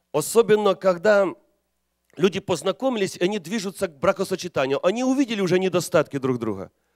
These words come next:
но они совершенно об этом не переживают. Жена и муж, они мыслят так: "Я чуть-чуть ее переделаю, и он будет как ангел,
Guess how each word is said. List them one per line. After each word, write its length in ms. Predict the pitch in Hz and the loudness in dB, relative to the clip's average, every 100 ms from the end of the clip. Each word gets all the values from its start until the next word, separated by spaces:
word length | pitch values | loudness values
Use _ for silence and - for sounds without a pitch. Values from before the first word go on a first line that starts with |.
| _ _ _ _ _ | _ _ _ _ _
но 200 | - 170 | -6 2
они 160 | 240 269 | 2 2
совершенно 760 | - 254 240 226 - 277 277 247 | -2 0 0 0 -2 -2 0 2
об 100 | 233 | 2
этом 280 | 233 220 | 0 -2
не 80 | 240 | -2
переживают. 720 | 254 233 226 185 165 127 110 - _ _ _ _ | -4 -4 -2 -4 -2 -4 -4 -10 _ _ _ _
Жена 400 | 135 131 208 247 | -10 -4 0 0
и 140 | 208 202 | 2 0
муж, 260 | 202 185 - | 0 -2 0
они 180 | 190 | 0
мыслят 400 | 208 208 - 175 | 4 2 2 -2
так: 200 | 160 131 | 0 -2
"Я 140 | 214 269 | 0 -2
чуть-чуть 380 | 226 - 202 180 | -2 -8 -8 -4
ее 100 | 175 | -4
переделаю, 840 | - 254 233 269 302 285 262 262 - _ _ _ _ _ _ _ _ - | -2 -6 -4 0 0 0 -2 -6 -12 _ _ _ _ _ _ _ _ 0
и 60 | 196 | 2
он 200 | 220 180 | 2 2
будет 220 | 220 214 | -2 0
как 340 | - 190 - - | -2 -4 -6 -8
ангел, 760 | 160 175 175 123 123 90 82 | -4 0 0 -2 -6 -8 -14